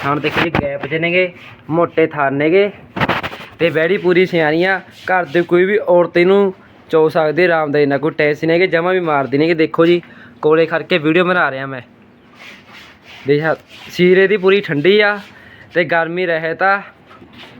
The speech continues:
ਤੇ ਇਹ ਘਰ ਦੀ ਵੈੜ ਆ ਜੀ, ਤੁਸੀਂ ਦੇਖ ਸਕਦੇ ਹੋ ਜੀ, ਪੂਰੀ ਸਿਆਣੀ ਆ ਤੇ ਕੋਈ ਵੀ ਔਰਤ ਇਹਨੂੰ ਚੋ ਸਕਦੀ ਆ। ਤੇ ਤੁਹਾਨੂੰ ਦੱਸ ਦਿੰਦੇ ਆ, ਇਹ ਸੂਣ ਵਾਲੀ ਆ ਜੀ ਇੱਕ ਹਫ਼ਤੇ ਨੂੰ। ਆਹ ਤੁਹਾਨੂੰ ਤਰੀਕ ਦੱਸ ਦਿੰਦੇ ਆ, ਆਹ ਤਰੀਕ ਹੈ ਸਤਾਰਾਂ ਤਰੀਕ,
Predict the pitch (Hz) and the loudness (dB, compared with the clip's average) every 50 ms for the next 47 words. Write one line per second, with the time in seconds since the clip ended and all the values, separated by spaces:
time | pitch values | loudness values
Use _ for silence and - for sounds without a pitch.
0 | - - 165 175 190 - - 180 185 202 208 208 220 208 196 175 151 156 196 190 | -8 -2 0 0 0 2 0 0 0 0 0 0 0 -2 -2 -2 0 0 0 2
1 | 156 165 156 160 165 185 196 196 190 196 208 208 196 185 - - - - - - | 2 2 0 2 2 2 2 2 0 -2 -4 -6 -8 -12 -16 -20 -20 -20 -20 -20
2 | - - - - _ _ - - - - - - - - 151 147 156 165 160 175 | -20 -20 -20 -20 _ _ -20 -20 -20 -20 -20 -20 -4 -4 -2 2 2 2 2 2
3 | 170 170 156 175 180 190 196 190 - 165 170 165 180 175 - - 170 156 156 165 | 0 -2 0 0 2 2 0 0 0 0 2 2 2 2 0 -2 -2 0 0 0
4 | 175 185 190 196 180 180 - - - - - - - - - - - - 160 165 | 0 0 0 0 -2 -6 -12 -20 -20 -20 -20 -20 -20 -20 -20 -20 -6 -4 -4 -2
5 | 170 180 180 190 196 220 208 - - 185 180 175 151 175 185 202 202 190 - - | 2 2 2 4 4 2 0 2 2 2 2 2 0 0 0 0 -2 -2 -6 -14
6 | - - - - - - - - - - - 160 156 160 147 170 165 165 160 151 | -20 -20 -20 -20 -20 -20 -20 -20 -16 -4 0 2 2 2 2 0 0 0 0 0
7 | 170 180 202 214 220 220 - - - - - - - - - - - - - 156 | 0 -2 -2 -2 -4 -8 -14 -20 -20 -20 -20 -20 -20 -20 -20 -20 -16 -4 -4 -2
8 | - 185 180 175 208 202 190 156 135 175 175 190 196 202 202 196 - - - - | 0 2 0 2 2 0 0 0 0 0 0 2 2 0 0 -2 -4 -10 -18 -6
9 | - - 185 208 208 - 196 180 175 180 180 180 180 180 180 185 185 185 196 208 | -2 0 0 0 0 0 0 0 2 2 2 0 0 0 0 -2 -2 -2 -2 -4
10 | 214 214 202 208 - - - - - - - 165 175 175 - 170 175 170 170 - | -6 -6 -8 -10 -12 -20 -20 -20 -14 -6 -4 -4 -4 -4 -4 -4 -4 -4 -4 -2
11 | 165 165 156 156 151 143 - - - - 135 165 175 175 185 196 196 196 165 175 | -2 -2 -2 -2 -6 -10 -16 -18 -8 -4 -2 -2 -2 -2 -2 -2 -2 0 0 2
12 | 170 175 170 202 202 196 160 170 175 190 202 - - - 170 170 170 170 175 170 | 0 2 2 0 -2 0 0 0 0 0 -2 -2 -2 -2 -4 -2 0 0 0 0
13 | 185 208 208 - - - 170 175 175 185 185 185 175 170 175 175 170 | 0 -2 -2 -4 -4 -2 0 0 0 0 -2 0 0 2 2 2 2